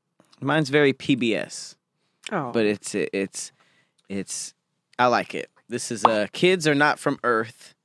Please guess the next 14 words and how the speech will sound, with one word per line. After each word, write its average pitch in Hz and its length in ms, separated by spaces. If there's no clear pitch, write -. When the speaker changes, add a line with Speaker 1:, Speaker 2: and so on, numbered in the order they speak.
Speaker 1:
Uh, 107 140
it's 95 180
a 107 60
thread 131 480
of 107 460
things 160 320
that, 135 180
like, 123 180
regular 165 360
things 151 480
that 113 240
kids, 147 420
like, 117 160
remixed. 135 800